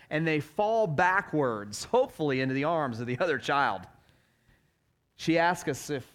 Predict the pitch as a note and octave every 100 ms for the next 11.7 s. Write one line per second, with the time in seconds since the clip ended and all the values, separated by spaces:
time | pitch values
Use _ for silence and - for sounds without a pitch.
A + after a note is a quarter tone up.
0 | - D3 C#3+ C#3 - C#3+ A#2 - E3 C#3
1 | - - C3+ C3+ A#2+ A#2+ C3+ A2 A2 B2
2 | B2+ C#3 F3 E3+ C3+ - F#3+ G3+ A2+ G#2
3 | A#2 - C3 A2+ B2+ A2+ - A#2 - G#2+
4 | A#2+ G#2 - A3+ F#3 G2 F#2 - A#2+ -
5 | F3+ D3 G2+ F2 - - - - - -
6 | - - - _ _ _ - - E3 F#3
7 | - F3 F#3+ C3 - - D3+ D3 - F#3+
8 | F#3 - A2 F#2+ - - - - - -
9 | - - - - - D3 D#3+ D#3 D3+ D3
10 | E3 E3 - C3+ A#2+ A#2+ B2 A#2+ - A2+
11 | - A2+ G#2+ G#2+ A2 B2+ F#2+